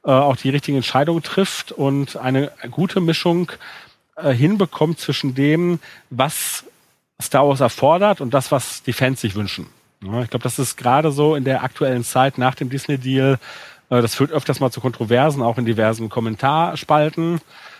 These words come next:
Ähm, und, und da bin ich natürlich nicht unbedingt, äh, da gibt's auch Leute, die das anders sehen als ich, die sagen, "Nee, gerade was Dave Filoni macht,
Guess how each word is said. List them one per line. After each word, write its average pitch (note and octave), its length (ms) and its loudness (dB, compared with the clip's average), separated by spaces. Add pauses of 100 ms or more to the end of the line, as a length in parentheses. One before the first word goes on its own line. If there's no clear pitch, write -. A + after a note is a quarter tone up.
(260)
Ähm, B2+ 480 4
und, B2 640 -4 (220)
und C3 280 -4
da A#2+ 100 2
bin D3+ 140 0
ich C#3+ 160 0
natürlich C#3 380 -2
nicht C#3+ 360 -2
unbedingt, C#3 880 -2 (340)
äh, B2 60 -4
da A#2+ 400 2
gibt's A#2+ 160 -4
auch A#2 100 0
Leute, B2 280 2
die A#2+ 80 -2
das G#2+ 140 0
anders C#3+ 220 2
sehen A#2 140 0
als A2 160 -4
ich, C3+ 100 -4
die A2+ 100 -6
sagen, A2+ 260 0
"Nee, B2 160 0
gerade A#2 280 2
was A#2 140 0
Dave B2+ 140 -2
Filoni A#2+ 340 -2
macht, C3 320 -2